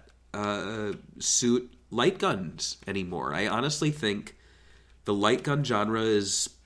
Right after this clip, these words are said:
essentially dead, and I don't think we can keep it alive with mo-, uh, with Switch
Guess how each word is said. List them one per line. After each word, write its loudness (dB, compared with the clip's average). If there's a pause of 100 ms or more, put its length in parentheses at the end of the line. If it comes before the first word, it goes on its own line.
(540)
essentially 4
dead, -2 (500)
and -2
I 2
don't 0
think -2
we 2
can -4
keep -6
it 0
alive 0
with 0 (540)
mo-, 4
uh, 0
with 0
Switch 0